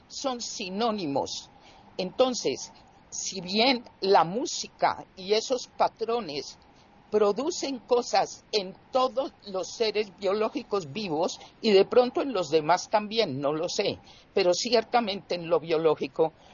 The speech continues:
lo de los ratoncitos con Bach y rock, pues si yo fuera ratón también me pasaba para el lado de Bach,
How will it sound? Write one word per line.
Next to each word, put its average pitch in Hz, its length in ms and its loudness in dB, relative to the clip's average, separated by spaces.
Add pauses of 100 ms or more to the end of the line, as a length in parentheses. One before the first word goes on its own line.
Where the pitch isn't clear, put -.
lo 185 120 4
de 190 140 4
los 180 180 4
ratoncitos 175 920 -2
con 151 340 -6
Bach 220 240 4 (200)
y 202 120 -8
rock, 180 380 -2 (480)
pues 170 180 -6
si 165 140 -10
yo 196 160 4
fuera 233 280 6
ratón 196 460 0
también 190 460 0
me 180 100 -8
pasaba 160 540 2
para 135 220 -4
el 127 140 -8
lado 131 360 0
de 175 140 -2
Bach, 196 280 4